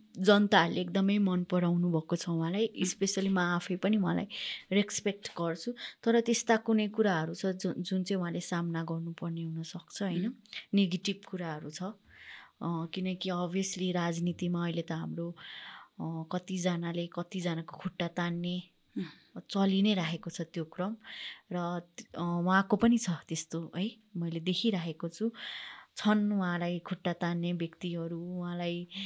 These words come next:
Speaker 1: कसरी हुन्छ राजनीतिबाटै आउट गरिदिने व्यक्तिहरू पनि छन्। त्यस्ता व्यक्तिहरू चिनेर बच्नु चाहिँ पर्छ उहाँ चाहिँ।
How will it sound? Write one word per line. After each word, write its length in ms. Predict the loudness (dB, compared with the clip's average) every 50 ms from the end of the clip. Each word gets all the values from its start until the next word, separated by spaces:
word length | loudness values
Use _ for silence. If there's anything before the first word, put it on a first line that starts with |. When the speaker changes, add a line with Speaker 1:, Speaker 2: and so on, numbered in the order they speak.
| -10 -10 -14 -16 -16 -18 -18 _ _ -2
Speaker 1:
कसरी 280 | -2 0 2 2 2 2
हुन्छ 260 | 2 0 0 -2 0
राजनीतिबाटै 800 | 0 2 2 2 2 2 2 0 0 -2 -2 -2 -2 -2 0 0
आउट 300 | 2 2 2 2 0 0
गरिदिने 440 | 0 -2 -2 -2 -2 -2 -2 -2 -2
व्यक्तिहरू 540 | -2 -4 -6 -6 -6 -4 -2 -2 -2 -2 -4
पनि 240 | -4 -2 -2 -2 -2
छन्। 240 | -2 -4 -6 -6 -6 -8 -14 -20 -18 _ 0
त्यस्ता 340 | 0 0 2 2 4 4 4
व्यक्तिहरू 680 | 4 4 0 -2 -2 -4 -4 -2 0 0 0 -2 -4
चिनेर 440 | -6 -6 -6 -4 -4 -4 -2 -4 -4
बच्नु 400 | -4 -4 -4 -6 -6 -8 -10 -8
चाहिँ 220 | -6 -8 -8 -8 -10
पर्छ 240 | -12 -12 -12 -12 -12
उहाँ 240 | -12 -14 -14 -14 -14
चाहिँ। 220 | -14 -14 -16 -16